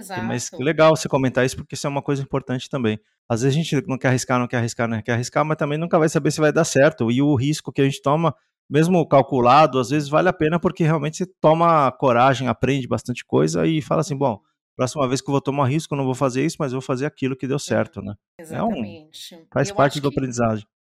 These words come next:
Speaker 2: Sim, sim, e eu acho que o
Speaker 1: É.
Speaker 2: pensamento também é assim, acho que vai muito, como você perguntou assim, "Ah, depois de vinte anos aí de carreira", eu comecei a me questionar mesmo assim, o que que eu tava afim de fazer, né? É, o que que, sabe, o que que te faz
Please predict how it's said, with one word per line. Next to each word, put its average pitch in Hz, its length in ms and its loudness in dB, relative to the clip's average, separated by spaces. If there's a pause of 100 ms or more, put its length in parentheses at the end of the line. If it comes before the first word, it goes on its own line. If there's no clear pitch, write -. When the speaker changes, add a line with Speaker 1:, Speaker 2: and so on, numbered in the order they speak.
Speaker 2:
Sim, 262 400 -6
sim, 254 300 -12
e 208 60 -12
eu 185 120 -10
acho 185 180 -14
que 220 80 -16
o 208 60 -14
Speaker 1:
É. - 20 -6
Speaker 2:
pensamento 190 540 -14
também 208 240 -16
é 240 40 -10
assim, 220 240 -14
acho 190 160 -14
que 226 80 -16
vai 214 140 -10
muito, 196 280 -18
como 220 140 -20
você 240 120 -16
perguntou 208 260 -16
assim, 190 160 -14
"Ah, 170 100 -16 (240)
depois 214 460 -10
de 190 100 -14
vinte 226 400 -12
anos 175 380 -14
aí 156 160 -10
de 156 120 -20
carreira", 175 640 -14 (280)
eu 202 100 -14
comecei 339 360 -10
a - 20 -12
me 392 80 -12
questionar 381 520 -10
mesmo 349 260 -12
assim, - 160 -14
o - 40 -18
que - 120 -16
que 370 80 -14
eu 349 60 -12
tava 370 200 -8
afim 330 280 -16
de - 120 -14
fazer, 247 480 -8
né? 226 380 -10 (440)
É, 185 320 -8
o 175 80 -10
que 233 140 -18
que, - 180 -18
sabe, - 340 -12
o 403 120 -10
que - 140 -14
que - 80 -20
te - 120 -12
faz 247 840 -6